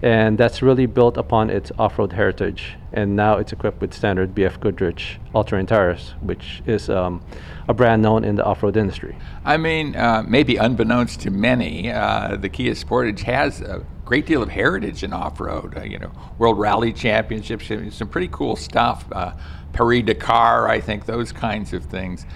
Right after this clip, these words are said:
Speaker 2: uh, in its past. And, and now with the X Pro, uh,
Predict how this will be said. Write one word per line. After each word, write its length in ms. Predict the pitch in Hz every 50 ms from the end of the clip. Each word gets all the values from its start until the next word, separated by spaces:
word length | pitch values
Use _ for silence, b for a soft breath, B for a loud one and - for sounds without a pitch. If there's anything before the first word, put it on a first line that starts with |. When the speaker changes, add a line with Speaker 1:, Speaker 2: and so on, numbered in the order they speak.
| B B B B B
Speaker 2:
uh, 260 | 101 101 104 104 - -
in 160 | 110 110 107
its 200 | 101 - - -
past. 460 | - 139 147 143 139 127 120 - -
And, 140 | - 104 104 - B B B B B B
and 180 | B 113 117 120
now 360 | 120 131 165 190 196 185 170
with 260 | 135 127 127 127 -
the 360 | - 117 110 107 104 104 107 104
X 280 | 107 123 170 - -
Pro, 300 | - 165 147 123 117 120
uh, 500 | - 120 113 110 110 110 110 117 113 -